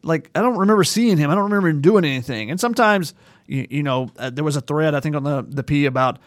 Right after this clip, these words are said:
where was Drake Jackson in the game? And Drake Jackson actually, I think, finished second in tackles, but you expect more out of him. You expect him to make a big play because he's that type of playmaker. And this season, those playmakers haven't always stepped up. So I, I think that's been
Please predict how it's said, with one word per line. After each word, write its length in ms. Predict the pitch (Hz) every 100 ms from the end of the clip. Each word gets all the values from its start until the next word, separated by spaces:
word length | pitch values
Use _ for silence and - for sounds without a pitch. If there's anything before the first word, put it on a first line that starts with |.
| _ -
where 120 | 156
was 120 | 202
Drake 220 | 151 180 143
Jackson 400 | 165 147 - 131
in 60 |
the 60 | 120
game? 320 | 110 87 - _ _ _ _ -
And 100 | 131
Drake 180 | 165 185
Jackson 280 | 202 190
actually, 240 | 180 160 156
I 40 |
think, 240 | 147 156 -
finished 280 | 170 147
second 300 | - 151 151
in 80 | 127
tackles, 500 | 147 151 127 107 107
but 400 | 120 139 147 - _ _ _ _
you 180 | - 170
expect 360 | 170 - 185 -
more 320 | 156 180 180
out 100 | 139
of 80 | 135
him. 300 | 131 131 131
You 60 |
expect 320 | 139 - 160 165
him 100 | 151
to 60 |
make 200 | 139 147
a 60 | 139
big 260 | 127 135
play 320 | - 170 190 160
because 460 | 139 - 123 127
he's 240 | 123 131 127
that 240 | 117 -
type 160 | 139 123
of 60 |
playmaker. 680 | 107 175 180 139 131 135 127 - - -
And 380 | 139 139 139 -
this 360 | 139 - 160 160
season, 600 | 175 196 151 147 135 123 _ _
those 160 | - 147
playmakers 500 | - 170 165 156 135
haven't 220 | 139 135
always 280 | 135 131 123
stepped 320 | - 139 131
up. 260 | 143 123 -
So 200 | 139 123
I, 260 | 73 135 -
I 80 | 147
think 140 | 156
that's 180 | 151 143
been 320 | 143 143 139